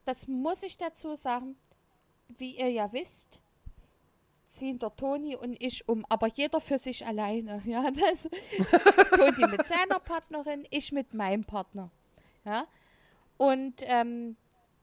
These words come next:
ich muss dazu sagen, ich hasse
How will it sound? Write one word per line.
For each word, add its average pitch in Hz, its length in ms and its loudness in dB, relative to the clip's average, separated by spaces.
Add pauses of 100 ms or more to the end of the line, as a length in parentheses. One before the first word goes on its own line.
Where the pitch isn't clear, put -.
(460)
ich - 180 -12
muss 294 200 -2
dazu 285 400 -6
sagen, 240 440 -6 (100)
ich - 260 -12 (180)
hasse 233 480 -8